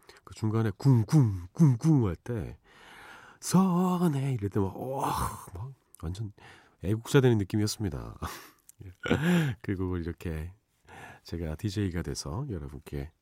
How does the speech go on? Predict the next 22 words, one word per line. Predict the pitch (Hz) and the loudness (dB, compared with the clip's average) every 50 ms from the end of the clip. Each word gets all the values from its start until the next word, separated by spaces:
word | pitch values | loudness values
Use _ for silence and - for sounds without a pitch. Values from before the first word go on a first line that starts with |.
| _ _ _ _ _ | _ _ _ _ _
들려드리고 | - 87 82 82 76 76 69 69 58 58 60 | -8 -6 -4 -4 -6 -6 -8 -8 -10 -12 -14
있네요. | 57 55 - - - - - - _ _ _ _ _ _ _ _ _ - - _ - - - - _ _ | -14 -16 -18 -20 -20 -20 -20 -20 _ _ _ _ _ _ _ _ _ -20 -20 _ -20 -20 -20 -20 _ _
영어 | 110 113 143 170 180 170 | 4 6 8 8 8 8
버전도 | 147 160 147 - 143 127 - 113 | 8 6 6 6 2 0 0 -4
참 | - - 107 90 85 - _ _ | -6 -6 -8 -8 -8 -12 _ _
좋아요. | _ - - - - - - - - - _ _ _ _ _ _ _ _ _ - _ _ _ _ _ | _ -10 -8 -8 -8 -8 -12 -16 -18 -18 _ _ _ _ _ _ _ _ _ -20 _ _ _ _ _
다들 | _ - 90 92 87 | _ -6 -6 -6 -4
발음도 | - 85 85 95 92 - | -4 -4 -4 -4 -4 -6
좋으시고. | - - 76 73 - - - - 82 76 - - _ _ _ _ _ _ _ _ _ _ _ _ _ _ - - - - - - - - - - - - - - - - - - - - | -8 -10 -10 -8 -8 -10 -8 -8 -10 -10 -10 -12 _ _ _ _ _ _ _ _ _ _ _ _ _ _ -20 -20 -20 -20 -20 -20 -20 -20 -20 -20 -20 -20 -20 -20 -20 -20 -20 -20 -20 -20
자, | _ - 135 131 | _ 2 2 4
새벽다방 | - 165 165 - - 165 156 147 | 4 2 2 4 6 8 8 8
오늘 | 143 151 160 156 | 8 8 8 6
이렇게 | 139 131 139 135 - 160 151 143 | 6 4 2 2 2 2 2 2
드라이브 | 123 - 127 147 151 151 147 143 | 2 2 2 4 6 6 6 4
뮤직 | 139 120 117 131 123 | 2 2 2 0 0
첫 | - - 175 - | 0 -4 -4 0
번째 | 190 180 175 165 - - 160 151 | 2 2 2 2 2 2 2 4
날 | 135 120 104 101 117 147 185 208 - _ _ _ _ | 4 4 4 4 4 2 0 -2 -4 _ _ _ _
싱얼롱 | - - - 180 202 208 208 196 180 170 165 156 139 | -12 -2 0 2 4 6 6 8 8 8 6 4 0
특집으로 | - - - - - 127 110 110 101 101 92 95 95 | -2 -10 -12 -6 -4 -4 -2 0 0 0 0 0 -2
함께 | 92 104 107 101 - 98 | -2 -4 -6 -6 -6 -4
해보았습니다. | 95 101 95 90 - 87 85 80 - - - 76 71 73 73 85 80 76 | -2 -2 -4 -4 -4 -4 -4 -4 -4 -6 -6 -6 -6 -4 -4 -4 -6 -6